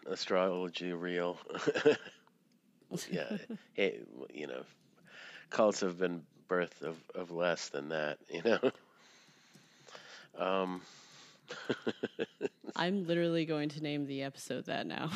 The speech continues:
Speaker 2: <laughs>
Speaker 1: What's that? <laughs> Uh, what, what's the name?
Speaker 2: Alpha Beta Rising.
Speaker 1: <laughs> Oh, there we go.
Speaker 2: Yeah.
Speaker 1: <laughs>
Speaker 2: We'll see if people have any idea what we're gonna be talking about based off that title.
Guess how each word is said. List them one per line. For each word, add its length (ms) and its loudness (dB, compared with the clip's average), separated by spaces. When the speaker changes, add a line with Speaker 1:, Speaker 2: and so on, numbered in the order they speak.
Speaker 2:
<laughs> 380 -20
Speaker 1:
What's 220 2
that? 240 6
<laughs> 200 6
Uh, 40 4
what, 200 6
what's 180 4
the 60 0
name? 120 8
Speaker 2:
Alpha 420 4
Beta 340 0
Rising. 560 -2
Speaker 1:
<laughs> 220 6
Oh, 160 8
there 140 6
we 100 6
go. 260 4
Speaker 2:
Yeah. 260 0
Speaker 1:
<laughs> 120 4
Speaker 2:
We'll 80 2
see 320 4
if 140 0
people 260 -4
have 160 -2
any 240 0
idea 260 -2
what 160 -4
we're 120 -6
gonna 140 -4
be 100 -4
talking 340 -6
about 260 -6
based 280 -6
off 140 -8
that 180 -4
title. 340 -6